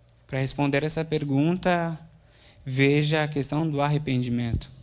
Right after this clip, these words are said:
porque Jesus coloca isso na conversa. "Se arrependam. E para que vocês estejam prontos, se arrependam." Arrependimento é diferente de remorso. Remorso tem a ver com tristeza e morte. Judas é exemplo de remorso.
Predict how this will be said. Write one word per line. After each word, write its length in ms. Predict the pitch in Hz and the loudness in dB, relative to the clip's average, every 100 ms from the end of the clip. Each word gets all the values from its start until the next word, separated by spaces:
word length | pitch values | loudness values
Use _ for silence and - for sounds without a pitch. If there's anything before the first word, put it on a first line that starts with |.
| - - - | -20 -18 -8
porque 240 | - - | -8 0
Jesus 360 | 131 135 143 147 | 0 2 0 -2
coloca 440 | 156 143 147 147 | 0 2 2 2
isso 200 | 127 120 | -2 -2
na 100 | 131 | -2
conversa. 560 | 123 123 120 117 113 - - - - - - - - - - - - _ - | -4 -4 -4 -4 -6 -10 -14 -20 -20 -20 -20 -20 -20 -20 -20 -20 -20 _ -6
"Se 180 | - | 0
arrependam. 680 | 147 143 147 139 127 120 113 113 - - - - | 2 2 0 2 2 0 -2 -8 -8 -8 -10 -12
E 100 | 120 123 - | -8 -8 0
para 140 | 147 | -2
que 100 | 139 | 0
vocês 320 | 139 135 156 | 0 0 0
estejam 340 | 151 151 143 139 | 2 4 4 4
prontos, 460 | 165 170 147 143 - | 4 2 0 -10 -12
se 220 | - - 131 | -6 -2 0
arrependam." 560 | 131 127 127 117 123 - - - - | -2 -2 -4 -6 -8 -14 -20 -20 -4
Arrependimento 680 | 139 156 180 175 165 180 165 | 2 2 4 4 4 2 2
é 20 | |
diferente 480 | 135 131 139 139 135 | 0 2 2 2 0
de 120 | 127 | 0
remorso. 680 | 127 120 120 117 113 - - - - - - - - | 2 2 2 0 0 -4 -6 -20 -20 -20 -16 -12 0
Remorso 400 | 160 165 202 214 | 4 8 6 6
tem 200 | 190 214 | 0 0
a 60 | 196 | 2
ver 140 | 196 | 2
com 140 | 196 190 | 0 0
tristeza 500 | 165 147 170 165 156 | 0 2 4 4 4
e 40 | |
morte. 580 | 123 123 117 113 - - | 6 6 4 2 -4 -6
Judas 500 | 139 160 208 139 123 | 2 4 6 6 4
é 80 | 120 | 6
exemplo 380 | 110 117 113 120 | 6 4 2 0
de 80 | |
remorso. 580 | 117 120 120 113 - - | 0 0 -2 -2 -6 -10